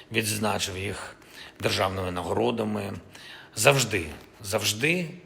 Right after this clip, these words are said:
Ви знаєте, дуже важлива ця вдячність нашим воїнам, всім, всім нашим людям, які захищають державу, бо захищають незалежність.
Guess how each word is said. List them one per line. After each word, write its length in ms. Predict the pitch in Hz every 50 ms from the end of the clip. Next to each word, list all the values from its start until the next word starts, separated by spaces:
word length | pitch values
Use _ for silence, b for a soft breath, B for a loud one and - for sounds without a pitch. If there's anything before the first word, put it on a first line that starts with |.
| B B B B B B B B B B B - 98
Ви 60 | 101
знаєте, 300 | 101 117 123 120 110 107
дуже 200 | 104 120 123 113
важлива 460 | 104 104 101 98 104 110 113 107 98
ця 260 | 92 - - 98 98
вдячність 600 | 95 95 92 98 80 76 76 - - 82 80 - -
нашим 260 | 101 95 - - 92 87
воїнам, 360 | 82 - - - - - - - -
всім, 420 | - - - - 110 95 85 76 71 - - - - - - - - - -
всім 220 | - - 123 110
нашим 320 | 98 92 87 - 92 92 90
людям, 300 | 104 117 104 95 92 92
які 300 | 90 85 - 107 107 104 B B B B B B B -
захищають 920 | 98 110 104 - 95 87 - - - 123 123 120 113 104 101 - - - -
державу, 560 | 117 117 113 110 - 110 110 107 104 107 - - - B B B B B B B B B B B B B -
бо 100 | 123 117
захищають 520 | 110 117 - 110 110 - 120 117 104 107
незалежність. 800 | 117 107 104 107 101 92 82 80 - - - - - - - -